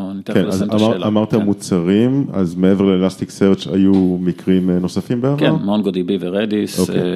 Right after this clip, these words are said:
Speaker 1: ועכשיו גם, אה, אינפלקס די בי ועוד, אה, מוצרים אחרים, אה, שבעצם, אה,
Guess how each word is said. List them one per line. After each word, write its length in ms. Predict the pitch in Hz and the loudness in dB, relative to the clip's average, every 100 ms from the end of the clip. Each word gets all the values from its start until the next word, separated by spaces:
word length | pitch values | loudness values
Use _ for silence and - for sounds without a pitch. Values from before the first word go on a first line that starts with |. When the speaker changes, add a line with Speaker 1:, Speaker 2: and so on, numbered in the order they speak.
| 87 87 85 82 | -4 -4 -6 -6
Speaker 1:
ועכשיו 420 | 85 82 - 92 | -6 -4 -2 0
גם, 280 | 90 87 87 | 0 -2 0
אה, 80 | 85 | 0
אינפלקס 420 | 90 92 92 - | -2 -2 -4 -4
די 100 | 92 | -4
בי 300 | 90 139 123 90 | 2 6 6 4
ועוד, 340 | 90 95 92 95 | 0 0 -2 -2
אה, 240 | 92 92 | -2 -4
מוצרים 380 | 85 - 92 90 | -6 -8 -6 -6
אחרים, 520 | - 98 117 107 98 - | -4 0 4 4 2 -2
אה, 40 | 98 87 87 87 87 87 87 | -6 -4 -4 -4 -6 -6 -8
שבעצם, 580 | - 92 98 - 98 98 | -6 0 0 2 2 4
אה, 380 | 92 90 90 | 4 2 2